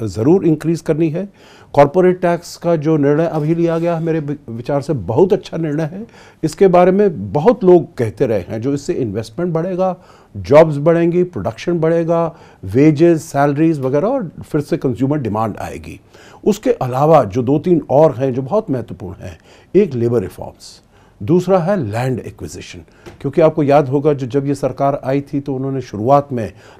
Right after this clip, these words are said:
लैंड एक्विजिशन में तीन, तीन बारी ऑर्डिनेंस दिए थे, और यहाँ तक कहा गया था, मुझे याद है, अ, जो पीयूष गोयल जी ने कहा था, जो अगर हमें ज़रूरत हुई तो हम ज्वाइंट सेशन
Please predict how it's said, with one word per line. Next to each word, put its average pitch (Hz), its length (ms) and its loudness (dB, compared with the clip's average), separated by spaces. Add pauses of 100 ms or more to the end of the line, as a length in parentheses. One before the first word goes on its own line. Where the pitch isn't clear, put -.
लैंड 131 260 0
एक्विजिशन 127 520 -2
में 139 200 -4
तीन, 202 300 -4
तीन 165 220 -2
बारी 139 220 0
ऑर्डिनेंस 131 500 0
दिए 110 220 -6
थे, 139 120 -8
और 135 120 -4
यहाँ 117 260 -4
तक 220 160 0
कहा 147 220 0
गया 127 260 2
था, - 160 -10
मुझे 110 200 -6
याद 131 240 0
है, 101 140 -2 (540)
अ, 117 140 4
जो 120 160 4
पीयूष 139 300 2
गोयल 127 220 0
जी 117 140 -6
ने 123 80 -4
कहा 113 240 -6
था, 117 180 -6
जो 110 100 -6
अगर 156 260 2
हमें 160 180 0
ज़रूरत 147 480 0
हुई 180 140 0
तो - 140 -4
हम 160 240 -2
ज्वाइंट 156 400 2
सेशन 156 440 -4